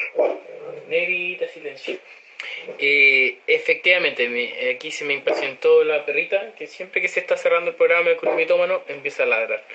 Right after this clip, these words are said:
Em, <laughs> efectivamente, escuchen a las chiquillas astroamigas, súper entrete el programa, todos los miércoles a las once. Eh, Gemi Charlatán,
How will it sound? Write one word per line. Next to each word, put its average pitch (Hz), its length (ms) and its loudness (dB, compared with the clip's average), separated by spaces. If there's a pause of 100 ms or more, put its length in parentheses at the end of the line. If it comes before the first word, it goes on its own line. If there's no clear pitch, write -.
(460)
Em, 247 200 -2
<laughs> - 1200 -8
efectivamente, 175 520 0
escuchen 202 360 -4
a 196 40 0
las 190 160 0
chiquillas 196 520 -2
astroamigas, 185 640 0
súper 175 220 2
entrete 165 260 0
el 165 80 -2
programa, 175 480 4
todos 180 180 4
los 175 160 -2
miércoles 180 480 0
a 160 80 0
las 151 280 0
once. 147 540 0 (500)
Eh, 143 300 4
Gemi 214 300 0
Charlatán, 196 540 -2